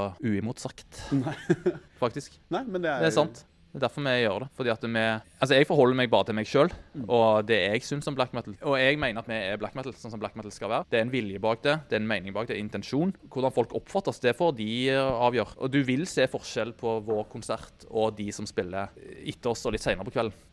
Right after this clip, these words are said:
Speaker 1: Jeg står og ser band til og med fra min egen generasjon som står med diskolyset i rosa, grønt og blått og helt meningsløst. Jeg bare skjønner ikke hva, de har ikke fulgt med i timen.
Speaker 2: For det var jo annet, som ting vi har tenkt på også når vi har liksom begynt å komme inn i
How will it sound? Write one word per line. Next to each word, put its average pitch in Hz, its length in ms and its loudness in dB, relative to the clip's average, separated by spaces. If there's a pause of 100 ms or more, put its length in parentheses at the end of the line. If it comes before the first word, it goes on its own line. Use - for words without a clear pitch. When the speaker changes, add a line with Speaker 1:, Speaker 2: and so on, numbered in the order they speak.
Speaker 1:
Jeg 131 100 -4
står 117 160 2
og 120 80 2
ser 113 220 2
band 104 280 -2
til 113 140 0
og 113 60 0
med 170 100 -2
fra 160 100 4
min 139 140 2
egen 101 240 0
generasjon 117 400 -4
som 127 160 -12
står 107 220 -2
med 110 180 -4
diskolyset 110 640 0
i 110 80 4
rosa, 107 320 0
grønt 110 320 0
og 110 80 -4
blått - 400 -4
og 92 640 0 (320)
helt 104 340 -2
meningsløst. 101 540 -8 (140)
Jeg - 100 -8
bare 107 80 -2
skjønner 98 240 -4
ikke 107 160 -2
hva, 95 180 -4
de 120 100 -2
har 107 120 4
ikke - 80 -8
fulgt 98 160 -6
med 104 140 -2
i - 20 -2
timen. 82 180 -10 (120)
Speaker 2:
For 185 100 4
det 180 80 2
var 170 160 2
jo 165 160 4
annet, 131 320 -2
som 135 100 -4
ting 117 220 -4
vi 113 80 -4
har 123 80 -6
tenkt 101 320 -10
på 113 80 0
også 110 160 -6
når 104 40 -4
vi 107 40 -2
har 107 80 0
liksom 104 160 -6
begynt 104 160 -6
å - 80 -8
komme 104 240 -4
inn 104 320 -6
i 98 240 -10